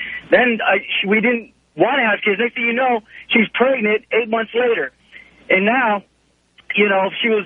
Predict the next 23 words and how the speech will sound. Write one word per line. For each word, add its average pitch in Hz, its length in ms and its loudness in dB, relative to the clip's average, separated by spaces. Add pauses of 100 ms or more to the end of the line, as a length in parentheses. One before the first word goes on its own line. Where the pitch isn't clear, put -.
uh, 185 160 -2
you 202 160 -10
know, 202 60 -6
before 240 320 -2
we 233 80 -4
met, 240 240 -4
she 220 100 -2
was 190 80 -6
driving 220 320 -2
a 208 80 -2
Porsche, 233 640 0
and, 165 80 -12 (320)
you 214 100 4
know, 208 140 0
and 202 180 0
I 220 140 0
was 226 100 -2
just 214 200 -6
driving 220 260 -2
an 214 80 -2
old 220 180 0
beat-up 233 320 0
Honda. 233 440 0